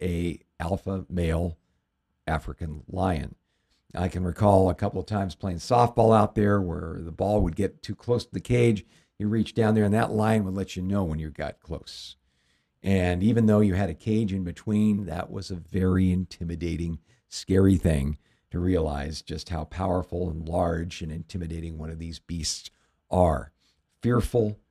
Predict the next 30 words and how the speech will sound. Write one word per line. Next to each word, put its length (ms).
creatures 640
that 160
are 180
involved 640
there. 320
They 440
gape 240
at 80
me 100
like 180
a 60
raging 380
and 100
roaring 240
lion. 380
Notice 280
it 240
says, 440
uh, 360
again, 500
"For 160
dogs 840
have 240
surrounded 540
me." 100
The 100
congregation 600
of 60
the 60
wicked 440